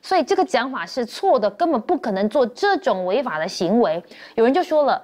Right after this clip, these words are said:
一件事情怎么有三种说法？网友就认为，难道总统出手真的是把民众党打趴了吗？那现在可以看到的是，柯文哲又陷入另外一个冷钱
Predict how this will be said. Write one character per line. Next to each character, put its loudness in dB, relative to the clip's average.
一 0
件 4
事 -2
情 -2
怎 -6
么 -6
有 -2
三 -2
种 -6
说 -2
法？ -2
网 0
友 2
就 2
认 0
为， -4
难 2
道 2
总 0
统 -2
出 0
手 2
真 0
的 0
是 -4
把 -4
民 2
众 0
党 -2
打 -4
趴 -4
了 0
吗？ 0
那 0
现 0
在 0
可 -4
以 2
看 -2
到 2
的 2
是， 0
柯 0
文 4
哲 2
又 4
陷 0
入 2
另 2
外 2
一 0
个 2
冷 2
钱 -4